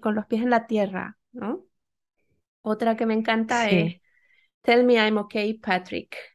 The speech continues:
Speaker 1: por esta necesidad que tenemos de la validación externa, que cuando estamos mal buscamos la validación externa de X, random,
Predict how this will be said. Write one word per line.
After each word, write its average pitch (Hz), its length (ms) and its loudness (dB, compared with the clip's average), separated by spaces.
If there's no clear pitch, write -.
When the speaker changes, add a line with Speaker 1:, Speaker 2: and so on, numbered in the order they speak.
Speaker 1:
por 220 140 4
esta 220 440 2
necesidad 214 560 -2
que 208 100 -8
tenemos 202 500 -4
de 190 560 -6
la 196 140 -4
validación 190 600 -4
externa, 196 600 -6
que 202 220 2
cuando 208 220 -4
estamos 208 400 -4
mal 220 320 0
buscamos 220 380 -4
la 220 100 -2
validación 214 600 -6
externa 214 640 -8
de 214 360 -4
X, 226 580 -6
random, 214 600 0